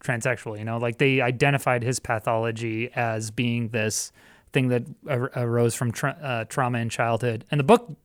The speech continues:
delves a lot more into that. They say that he, you know, he was abused by his mother and father, and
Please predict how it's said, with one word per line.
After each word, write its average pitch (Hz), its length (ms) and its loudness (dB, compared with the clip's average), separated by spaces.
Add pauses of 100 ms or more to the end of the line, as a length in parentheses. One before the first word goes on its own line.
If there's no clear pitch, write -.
(160)
delves 135 320 6
a 131 40 4
lot 127 220 0
more 127 240 2
into 139 240 2
that. 104 260 -10 (600)
They 139 160 6
say 143 180 4
that 127 120 2
he, 131 340 2
you 135 80 0
know, 120 80 0
he 120 160 -2
was 120 280 -4
abused 139 440 4
by 135 160 4
his 127 100 2
mother 127 220 0
and 127 180 -2
father, 123 320 2
and 120 220 -2